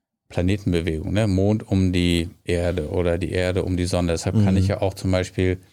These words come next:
Speaker 1: in, bis tausend Jahre oder was weiß ich, weiß nicht genau, was die Zahl ist, Sonnenfinsternis vorhersagen, weil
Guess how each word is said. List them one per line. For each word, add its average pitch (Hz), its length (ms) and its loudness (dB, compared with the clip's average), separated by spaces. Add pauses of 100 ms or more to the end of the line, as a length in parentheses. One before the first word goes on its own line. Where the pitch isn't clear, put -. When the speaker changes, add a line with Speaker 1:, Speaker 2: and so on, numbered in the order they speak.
(200)
Speaker 1:
in, 92 160 -4
bis - 260 -8
tausend 110 520 0 (120)
Jahre 101 320 0
oder 90 200 0
was 87 180 -4
weiß 87 160 -4
ich, 92 120 -4
weiß 90 140 -2
nicht 95 160 -8
genau, 87 100 0
was 87 120 -2
die 95 100 -4
Zahl 92 240 0
ist, 95 200 -4
Sonnenfinsternis 98 760 0
vorhersagen, 95 640 -4
weil 90 160 0